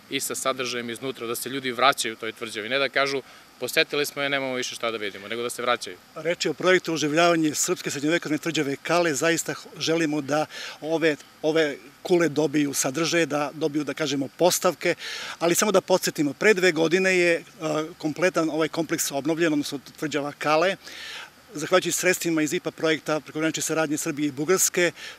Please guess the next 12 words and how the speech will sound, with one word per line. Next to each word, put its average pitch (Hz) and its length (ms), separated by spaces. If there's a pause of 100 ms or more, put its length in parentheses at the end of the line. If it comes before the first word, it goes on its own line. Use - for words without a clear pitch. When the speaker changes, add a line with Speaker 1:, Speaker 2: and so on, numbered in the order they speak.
Speaker 2:
Partner 160 300
Pirotu 165 300
je 143 60
bio 151 160
grad 143 200
Montana, 151 520
tad 175 220
smo 156 160
dobili 151 300
četiristo 151 280
hiljada 143 260
evra 175 360